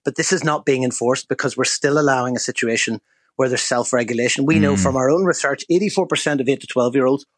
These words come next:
Speaker 1: already have at least one social media account. So that's not working. So it,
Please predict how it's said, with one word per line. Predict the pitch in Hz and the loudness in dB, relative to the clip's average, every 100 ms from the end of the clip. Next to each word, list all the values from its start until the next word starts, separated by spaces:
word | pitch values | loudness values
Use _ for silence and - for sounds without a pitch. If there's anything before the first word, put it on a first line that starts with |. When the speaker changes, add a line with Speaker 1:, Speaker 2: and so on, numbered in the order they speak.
| _ | _
Speaker 1:
already | 147 185 180 156 | 0 2 2 2
have | 135 147 | 0 -2
at | 120 | 0
least | 131 143 - | -2 -2 -2
one | 131 135 | -2 0
social | - 135 131 | 0 0 2
media | 120 127 160 | 0 2 0
account. | 156 156 160 - - - - | 0 -2 -4 -8 -18 -16 -8
So | - 147 147 - | -2 -2 -2 -8
that's | 131 160 - - | -4 -4 -2 0
not | 180 - | 0 2
working. | 131 139 - 170 151 _ - - | 0 2 0 -2 -2 _ -20 -16
So | - 156 147 | -2 -2 0
it, | 160 | -2